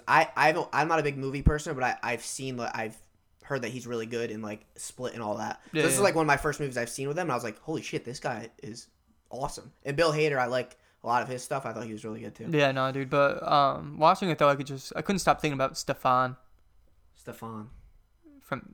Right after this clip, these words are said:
Speaker 2: Saturday Night Live, bro. You don't
Speaker 1: Oh,
Speaker 2: know
Speaker 1: yeah, yeah,
Speaker 2: Stefan?
Speaker 1: yeah, yeah,
Speaker 2: <laughs>
Speaker 1: yeah, bro.
Speaker 2: Yeah, but, um,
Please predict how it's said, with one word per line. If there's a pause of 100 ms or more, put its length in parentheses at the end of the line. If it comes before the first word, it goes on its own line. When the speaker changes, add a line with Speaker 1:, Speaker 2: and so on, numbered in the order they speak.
(120)
Speaker 2:
Saturday
Night
Live,
bro.
You
don't
Speaker 1:
Oh, (100)
Speaker 2:
know
Speaker 1:
yeah,
yeah,
Speaker 2:
Stefan?
Speaker 1:
yeah,
yeah,
Speaker 2:
<laughs>
Speaker 1:
yeah, (340)
bro.
Speaker 2:
Yeah,
but, (120)
um,